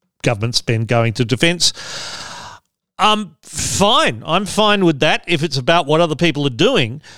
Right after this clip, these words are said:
But the question is then about what is it being spent on? And I have serious, serious questions about what it's being spent on.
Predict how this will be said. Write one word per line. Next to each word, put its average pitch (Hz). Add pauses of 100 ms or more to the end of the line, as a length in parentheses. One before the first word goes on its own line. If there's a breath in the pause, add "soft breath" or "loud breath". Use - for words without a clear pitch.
(280 loud breath)
But -
the 214
question 247
is 196
then 208
about 196
what 147 (960)
is 196
it 151
being 160
spent 190
on? 113
And 147
I 165
have 180
serious, 180
serious 135
questions 131
about 135
what 135
it's 131
being 120
spent 285
on. 127